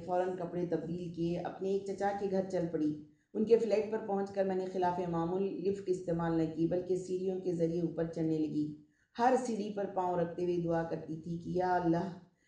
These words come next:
میں تیرے حکم کی تعمیل میں قریبی رشتہ داروں سے تعلقات جوڑ رہی ہوں،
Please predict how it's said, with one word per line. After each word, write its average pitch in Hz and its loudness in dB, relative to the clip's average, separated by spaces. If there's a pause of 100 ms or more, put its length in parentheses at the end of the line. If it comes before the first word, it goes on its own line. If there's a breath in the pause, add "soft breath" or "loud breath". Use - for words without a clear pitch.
(140)
میں 180 2
تیرے 175 2
حکم 175 -2
کی 180 -6
تعمیل 170 2
میں 175 0 (100)
قریبی 185 0
رشتہ 185 -4
داروں 165 2
سے 170 -4
تعلقات 165 0
جوڑ 170 0
رہی 160 2
ہوں، 160 2